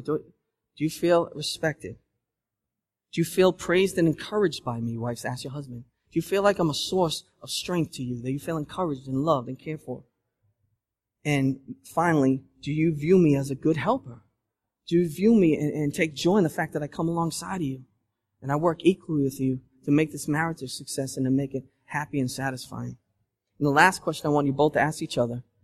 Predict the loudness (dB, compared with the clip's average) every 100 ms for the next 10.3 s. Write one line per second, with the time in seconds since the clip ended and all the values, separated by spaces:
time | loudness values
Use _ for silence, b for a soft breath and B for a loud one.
0 | _ -2 -2 2 2 2 2 2 4 2
1 | 2 0 -2 -2 -2 -4 -4 -4 -6 -10
2 | -12 -12 -14 -16 -18 -18 -18 -20 _ _
3 | _ _ _ 4 8 6 6 6 6 4
4 | 4 4 2 -8 _ _ 6 10 10 8
5 | 6 4 6 8 10 10 10 4 0 0
6 | -2 _ _ -2 6 6 6 6 4 4
7 | 2 0 0 0 2 2 2 2 2 0
8 | 0 4 4 4 2 2 2 0 -2 -2
9 | -4 -4 -2 0 2 2 0 -6 -8 -8
10 | -4 -4